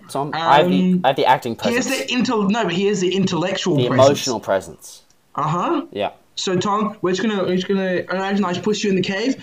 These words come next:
Speaker 2: and maybe I also throw, like, some bananas in there, and just go crazy, you two. Just go have fun, you know, go wild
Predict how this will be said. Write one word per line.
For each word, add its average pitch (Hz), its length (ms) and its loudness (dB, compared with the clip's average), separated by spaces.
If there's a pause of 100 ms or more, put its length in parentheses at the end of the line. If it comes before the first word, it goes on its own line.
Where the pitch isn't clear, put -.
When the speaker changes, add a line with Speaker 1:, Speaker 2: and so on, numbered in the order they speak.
(120)
Speaker 2:
and 165 100 -2
maybe 180 220 0
I 175 160 -2
also 175 280 -2
throw, 160 260 -2
like, 156 240 -4 (120)
some 185 180 0
bananas 165 440 2
in 131 120 4
there, 110 240 -2 (140)
and 151 100 -2
just - 80 -6
go 185 100 0
crazy, 147 380 0
you 113 160 -2
two. - 160 -6
Just 110 100 -10
go 156 80 -4
have 151 140 -4
fun, 120 320 0
you 127 80 -2
know, 151 160 0
go 175 220 -2
wild 131 360 0